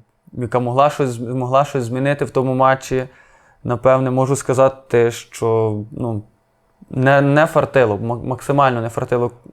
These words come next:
нам, Гірському. Е, дуже багато моментів було в першому таймі. Я думаю, що якщо реально так підрахувати, то при рахунку чотири нуль вони забили чотири з трьох моментів.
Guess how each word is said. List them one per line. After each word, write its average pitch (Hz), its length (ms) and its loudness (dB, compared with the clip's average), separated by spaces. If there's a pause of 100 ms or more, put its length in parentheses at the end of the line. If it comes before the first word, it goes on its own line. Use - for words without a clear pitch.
(120)
нам, 147 360 0 (440)
Гірському. 123 680 0 (460)
Е, 113 100 2
дуже 139 200 0
багато 131 240 2
моментів 131 300 -2
було 120 180 0
в 117 60 -4
першому 147 480 2
таймі. 135 420 2
Я 127 100 2
думаю, 127 260 0
що 113 520 0 (320)
якщо 131 340 0
реально 127 340 4
так 123 160 -2 (200)
підрахувати, 127 760 2
то 110 380 -2 (280)
при 127 160 2
рахунку 139 420 -2
чотири 135 340 2
нуль 165 220 2 (360)
вони 143 260 0
забили 123 520 2 (160)
чотири 156 360 0
з 135 80 -12
трьох 127 300 -2
моментів. 107 400 -10